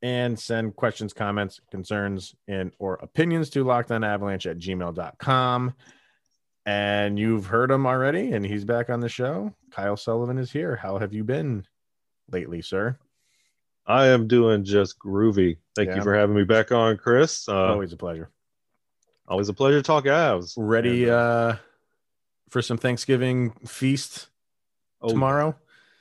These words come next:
Speaker 2: yeah.
Speaker 1: What's
Speaker 2: I
Speaker 1: the
Speaker 2: think
Speaker 1: first thing you reach for, uh, on the Thanksgiving, uh,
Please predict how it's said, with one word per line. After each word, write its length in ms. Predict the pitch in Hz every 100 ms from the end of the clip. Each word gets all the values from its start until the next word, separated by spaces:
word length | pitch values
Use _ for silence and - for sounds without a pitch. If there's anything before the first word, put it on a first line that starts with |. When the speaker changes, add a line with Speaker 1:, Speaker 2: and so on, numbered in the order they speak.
| -
Speaker 2:
yeah. 420 | 95 98 90 78 -
Speaker 1:
What's 220 | 117 170
Speaker 2:
I 20 | 123
Speaker 1:
the 120 | 147
Speaker 2:
think 80 | 143
Speaker 1:
first 200 | 190 -
thing 140 | 180
you 100 | 160
reach 260 | 131 139 -
for, 420 | 92 80 78 - -
uh, 200 | 95 92 95
on 160 | 95
the 60 | 90
Thanksgiving, 640 | 104 95 - 95 92 90
uh, 300 | 90 87 87